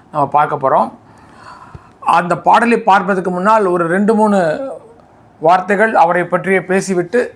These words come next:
அதற்கு பிறகு அந்த பாடலை பாட-, பார்க்கலாம் என்று நினைக்கிறேன். விஜயதாசரை பற்றி நிறைய கூறியாச்சு, இப்போ ஒண்ணுமே பாக்கி இல்லை. But இருந்தாலும் இந்த அவருடைய ஆராதனை சமயத்திலே அவரை பற்றி ஒரு ஸ்மரணை, அது நினைவு கூர்ந்து விட்டு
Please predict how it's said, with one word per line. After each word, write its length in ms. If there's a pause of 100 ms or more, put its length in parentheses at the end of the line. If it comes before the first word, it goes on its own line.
(120)
அதற்கு 300
பிறகு 180
அந்த 120
பாடலை 280
பாட-, 340
பார்க்கலாம் 420
என்று 140
நினைக்கிறேன். 480 (320)
விஜயதாசரை 800
பற்றி 300
நிறைய 360
கூறியாச்சு, 580
இப்போ 260
ஒண்ணுமே 280
பாக்கி 280
இல்லை. 240 (280)
But 120
இருந்தாலும் 560
இந்த 420 (280)
அவருடைய 300
ஆராதனை 400
சமயத்திலே 460
அவரை 360
பற்றி 240
ஒரு 420 (260)
ஸ்மரணை, 580
அது 120
நினைவு 340
கூர்ந்து 300
விட்டு 320